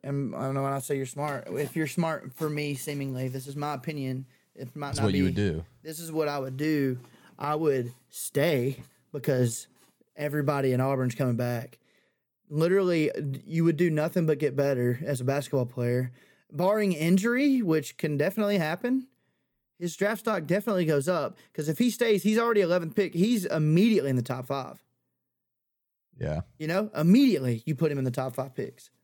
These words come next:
Speaker 2: True.
Speaker 1: So, I, I don't know. Money,
Speaker 2: Yeah.
Speaker 1: money talks. I do know that.
Speaker 2: I mean, yeah, duh. Talks to me.
Speaker 1: Money
Speaker 2: Kidding
Speaker 1: definitely
Speaker 2: me?
Speaker 1: talks, pal. Yeah, I mean, money's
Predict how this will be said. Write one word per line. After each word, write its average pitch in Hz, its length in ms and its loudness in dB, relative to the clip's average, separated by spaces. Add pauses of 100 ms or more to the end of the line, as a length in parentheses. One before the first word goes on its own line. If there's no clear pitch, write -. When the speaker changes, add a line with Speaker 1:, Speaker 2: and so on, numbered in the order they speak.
(1600)
Speaker 2:
True. 123 300 2 (580)
Speaker 1:
So, 135 320 0
I, 92 260 -6 (1500)
I - 120 -12
don't - 120 -12
know. - 160 -14 (1120)
Money, 165 240 2
Speaker 2:
Yeah. 180 120 2
Speaker 1:
money 156 260 2
talks. 185 400 0
I 147 60 0
do 156 100 0
know 151 160 0
that. 151 260 -2 (840)
Speaker 2:
I - 40 -12 (340)
mean, 76 160 -16
yeah, 82 300 -6
duh. 85 280 -6 (680)
Talks 92 280 -6
to 98 60 -6
me. 120 300 0 (260)
Speaker 1:
Money 139 260 -2
Speaker 2:
Kidding 147 180 -2
Speaker 1:
definitely 147 360 2
Speaker 2:
me? 156 40 2
Speaker 1:
talks, 147 400 -4
pal. 127 340 -12 (140)
Yeah, 139 180 -4
I 127 40 -4
mean, 123 200 0
money's 202 400 -2